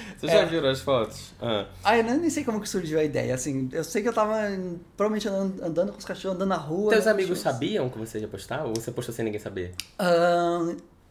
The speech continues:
Speaker 2: eu acho que teve, teve gente que me reconheceu,
Speaker 1: Ah.
Speaker 2: ah, só por conta da rola, inclusive.
Speaker 1: Meu Deus.
Speaker 2: É, e me mandou mensagem.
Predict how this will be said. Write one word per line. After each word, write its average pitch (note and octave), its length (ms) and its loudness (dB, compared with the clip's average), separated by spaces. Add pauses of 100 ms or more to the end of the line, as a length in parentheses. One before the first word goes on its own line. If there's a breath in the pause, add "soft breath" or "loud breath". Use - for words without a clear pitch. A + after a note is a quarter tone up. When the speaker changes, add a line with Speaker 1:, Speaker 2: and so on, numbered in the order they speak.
Speaker 2:
eu A#3+ 240 4
acho B3 300 4
que B3 100 -6
teve, A3+ 260 -2
teve A3 300 2
gente G#3+ 200 -2
que A3+ 60 -4
me G#3+ 80 2
reconheceu, A#3 800 -2 (340 soft breath)
Speaker 1:
Ah. A#2 320 -6
Speaker 2:
ah, E3 40 -6
só E3 260 0
por - 80 -4
conta A#3+ 160 0
da A3+ 60 2
rola, A3 240 2
inclusive. E3 280 2 (240)
Speaker 1:
Meu F#3 240 10
Deus. G3 220 2 (220)
Speaker 2:
É, F3+ 360 2
e G#3 60 0
me G3+ 80 6
mandou G#3 320 2
mensagem. A3 760 0